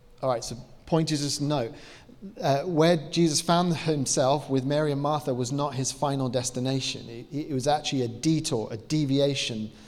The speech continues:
a distraction away from where he was going. And then obviously the,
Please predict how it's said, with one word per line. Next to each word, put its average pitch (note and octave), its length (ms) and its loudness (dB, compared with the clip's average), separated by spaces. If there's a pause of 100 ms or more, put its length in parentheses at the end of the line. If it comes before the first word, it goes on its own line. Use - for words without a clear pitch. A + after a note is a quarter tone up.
(380)
a B2 60 -4
distraction C3 880 0
away B2+ 260 2
from B2 220 -6
where B2 160 0
he C3 100 -2
was B2+ 140 -4
going. E3+ 300 0 (1200)
And D3 140 -2
then D3+ 80 2
obviously F3 460 6
the, C#3 320 2